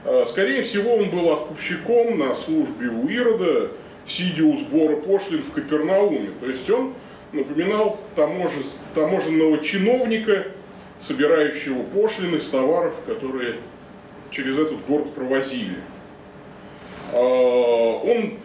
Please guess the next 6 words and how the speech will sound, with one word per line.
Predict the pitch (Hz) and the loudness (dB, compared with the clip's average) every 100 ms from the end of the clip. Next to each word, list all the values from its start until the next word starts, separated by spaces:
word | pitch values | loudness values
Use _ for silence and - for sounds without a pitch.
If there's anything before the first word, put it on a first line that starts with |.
| - - 139 | -18 -14 0
был | 180 151 - - | 2 2 0 -2
более | 175 156 131 - | 0 2 2 0
обеспеченным | - - 151 - 127 117 | -4 -2 -2 -2 -6 -6
человеком, | 117 135 123 120 104 113 | -4 0 2 2 -4 -6
чем | 107 147 127 | -6 -2 -2
рыбаки, | 123 - 143 - 240 247 | -2 0 -2 -2 -6 -6